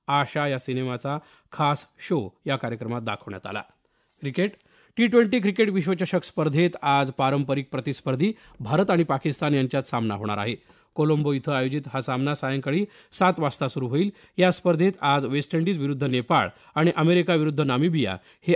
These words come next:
अन्य दोन सामने होणार आहेत. दरम्यान, या स्पर्धेत काल आयर्लंडनं ओमानचा, इंग्लंडनं स्कॉटलंडचा, तर दक्षिण आफ्रिकेनं न्यूझीलंडचा पराभव केला. परभणी जिल्ह्यात सिल्क अँड मिल्क ही अभिनव संकल्पना राबवली जात आहे. याचाच भाग म्हणून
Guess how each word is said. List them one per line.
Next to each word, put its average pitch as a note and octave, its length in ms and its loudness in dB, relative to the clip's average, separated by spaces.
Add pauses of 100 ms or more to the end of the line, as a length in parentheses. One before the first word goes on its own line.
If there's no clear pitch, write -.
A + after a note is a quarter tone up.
अन्य G#3 240 6
दोन E3 200 2
सामने B2 320 0
होणार A2 260 -4
आहेत. F#2+ 240 -4 (360)
दरम्यान, D3 340 4 (260)
या D#3 120 2
स्पर्धेत D3+ 460 -2
काल C#3+ 220 2 (120)
आयर्लंडनं C#3 720 0 (300)
ओमानचा, D3+ 540 2 (220)
इंग्लंडनं D3+ 380 2
स्कॉटलंडचा, E3+ 680 0 (300)
तर E3+ 100 4
दक्षिण D#3 320 0
आफ्रिकेनं B2 460 -2 (320)
न्यूझीलंडचा E3+ 600 4
पराभव G#2+ 360 -6
केला. A#2+ 260 -2 (880)
परभणी G#3 280 8
जिल्ह्यात A#3 260 4 (300)
सिल्क A#3+ 320 2
अँड A3+ 160 6
मिल्क G#3 220 4
ही G#3+ 160 0
अभिनव E3+ 320 2
संकल्पना D3+ 540 0
राबवली B2+ 300 0
जात G#2+ 180 -2
आहे. A2+ 200 -4 (160)
याचाच C3+ 360 -2
भाग A#2+ 220 -2
म्हणून B2+ 260 0